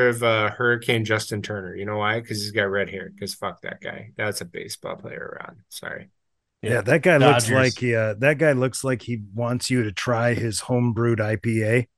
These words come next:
Speaker 1: He does,
Speaker 2: He
Speaker 1: actually.
Speaker 2: does. Yep.
Speaker 1: That's really good. That's a
Speaker 2: I
Speaker 1: good
Speaker 2: can
Speaker 1: look.
Speaker 2: call, I've submitted that before. It didn't get nowhere.
Speaker 1: Well, you know, they don't, the,
Speaker 3: Yeah,
Speaker 1: it's,
Speaker 3: you
Speaker 1: it's,
Speaker 3: know,
Speaker 1: uh, what's his
Speaker 3: yeah.
Speaker 1: name's fault? It's Elon's fault.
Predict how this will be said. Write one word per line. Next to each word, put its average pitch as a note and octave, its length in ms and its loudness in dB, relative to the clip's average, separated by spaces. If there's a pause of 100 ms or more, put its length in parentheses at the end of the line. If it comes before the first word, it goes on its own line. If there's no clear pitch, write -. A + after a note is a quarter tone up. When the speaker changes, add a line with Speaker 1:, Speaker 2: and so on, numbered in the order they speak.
(340)
Speaker 1:
He - 220 4
does, D3+ 580 8
Speaker 2:
He C3+ 60 0
Speaker 1:
actually. B2 640 4
Speaker 2:
does. F#2+ 160 -10 (200)
Yep. B2 240 2
Speaker 1:
That's - 200 -8
really C4+ 260 2
good. C3+ 400 6
That's D3+ 180 2
a B3+ 60 -4
Speaker 2:
I A3 60 -6
Speaker 1:
good E3 140 6
Speaker 2:
can A#2 80 -2
Speaker 1:
look. B2 100 0
Speaker 2:
call, B2+ 220 4 (220)
I've F3 240 4
submitted A3+ 500 6
that A2 220 4
before. G#2+ 440 -4
It G#2 120 -6
didn't C#3 220 0
get C#3+ 160 0
nowhere. G2 400 -4 (400)
Speaker 1:
Well, C#3 580 -2 (140)
you D3 160 -2
know, C#3+ 320 8
they C#3+ 120 6
don't, E3 400 2
the, C#3 440 8
Speaker 3:
Yeah, F#3 560 2
Speaker 1:
it's, D3+ 80 -6 (100)
Speaker 3:
you F#3+ 160 6
Speaker 1:
it's, E3 40 6 (100)
Speaker 3:
know, C#3 80 4
Speaker 1:
uh, B2+ 260 6
what's F3+ 300 6
his D#3 120 2
Speaker 3:
yeah. D3 100 4
Speaker 1:
name's B2 180 4
fault? G#3 420 -2
It's - 160 -14
Elon's D#3 480 6
fault. F2 380 -8